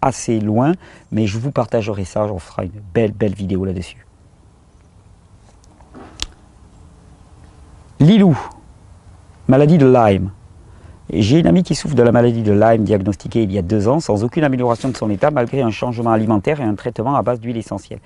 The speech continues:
Elle est complètement découragée et se demande même si elle pourra guérir un jour. Aujourd'hui, elle a des douleurs constantes et une fatigue chronique qui l'oblige à s'allonger une grande partie du temps. Elle ne peut plus travailler. Le problème, c'est qu'on te dit : « La maladie de Lyme cause la fatigue chronique. » Mais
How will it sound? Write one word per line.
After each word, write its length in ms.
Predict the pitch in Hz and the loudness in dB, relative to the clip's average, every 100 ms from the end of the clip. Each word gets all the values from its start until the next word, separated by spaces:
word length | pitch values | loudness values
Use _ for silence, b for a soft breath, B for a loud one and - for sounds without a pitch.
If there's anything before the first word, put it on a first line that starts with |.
| B B | B B
Elle 140 | - | -4
est 60 | 113 | -4
complètement 420 | - 143 143 127 | -4 -4 -4 -4
découragée 400 | 113 113 101 107 | -6 -4 -4 -4
et 40 | 160 | -8
se 140 | - | -8
demande 200 | 113 139 | -6 -4
même 120 | 135 | -4
si 140 | 147 104 | -6 -10
elle 60 | |
pourra 180 | 92 120 | -4 -4
guérir 260 | 110 110 107 | -4 -6 -6
un 80 | |
jour. 160 | 85 85 B B B | -8 -12 B B B
Aujourd'hui, 360 | 120 120 135 147 | -2 0 0 0
elle 100 | 120 | -2
a 40 | |
des 120 | 101 | -4
douleurs 260 | 101 113 - | -6 -6 -6
constantes 440 | 117 98 139 160 | -8 -4 -4 -4
et 40 | 113 | -6
une 80 | |
fatigue 380 | 92 107 - - | -6 -8 -8 -14
chronique 340 | - - 104 - | -12 -8 -8 -8
qui 120 | 104 | -8
l'oblige 280 | 101 123 123 | -6 -4 -6
à 60 | |
s'allonger 340 | 101 104 98 127 | -4 -4 -4 -4
une 60 | |
grande 180 | 107 101 | -4 -6
partie 240 | - - | -8 -10
du 100 | 95 | -12
temps. 140 | 87 135 | -4 -4
Elle 100 | 123 | -4
ne 60 | |
peut 100 | 92 | -6
plus 140 | 98 131 | -10 -8
travailler. 300 | - 113 92 B B - | -4 -2 -4 B B -2
Le 100 | 156 | 0
problème, 260 | - 214 | 2 0
c'est 80 | 196 | 0
qu'on 120 | 165 | -6
te 80 | 151 | -4
dit : « 140 | 156 208 | -4 -2
La 100 | 147 | -2
maladie 320 | 135 131 131 | -2 -4 -4
de 80 | 123 | -2
Lyme 220 | 131 170 - | -2 -4 -6
cause 300 | - - 127 | -2 -2 -2
la 80 | 107 | -6
fatigue 340 | 107 - - | -8 -12 -16
chronique. » 360 | - - 117 - | -10 -6 -6 -6
Mais 120 | - | -8